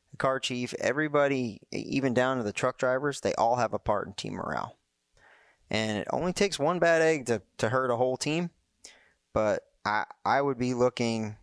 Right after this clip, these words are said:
obviously, confidence, the, the equation on pit road has always been consistency breeds confidence, confidence builds speed.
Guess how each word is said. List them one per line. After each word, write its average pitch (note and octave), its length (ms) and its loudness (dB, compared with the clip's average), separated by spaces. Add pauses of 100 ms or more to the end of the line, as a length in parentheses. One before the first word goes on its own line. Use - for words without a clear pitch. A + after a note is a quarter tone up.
(360)
obviously, C#3+ 880 0 (1700)
confidence, C#3+ 920 -2
the, G2+ 240 -2
the A2 140 2
equation E3 460 0
on C#3 140 0
pit A#2+ 200 0
road G2+ 280 0
has G2 140 -4
always G#2+ 440 -2
been F2+ 360 -6
consistency D3 880 -2 (580)
breeds A2 240 -2
confidence, C3 580 -2
confidence A2 480 -4
builds - 280 -6
speed. - 360 -8